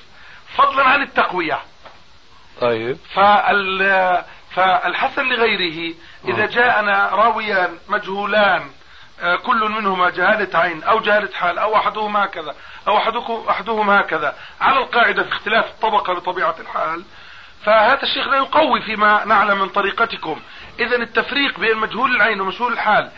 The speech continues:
Speaker 1: في هذا الأمر تفريق اصطلاحي محض وليس له علاقة بالثمرة في علم الحديث.
Speaker 2: معليش، لكن أولا ماذا تعني بقولك يقوي؟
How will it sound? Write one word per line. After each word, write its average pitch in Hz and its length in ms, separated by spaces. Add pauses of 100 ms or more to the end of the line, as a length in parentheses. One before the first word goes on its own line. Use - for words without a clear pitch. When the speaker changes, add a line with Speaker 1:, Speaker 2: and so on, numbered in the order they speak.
(240)
Speaker 1:
في 196 140
هذا 254 220
الأمر 262 320 (300)
تفريق 240 460
اصطلاحي 220 640
محض 233 440 (360)
وليس 240 300
له 220 260
علاقة 220 340
بالثمرة 220 720 (340)
في 208 160
علم 208 180
الحديث. 156 400 (380)
Speaker 2:
معليش، 135 460
لكن 131 500 (800)
أولا 143 320
ماذا 160 360
تعني 147 440
بقولك 123 540
يقوي؟ 123 640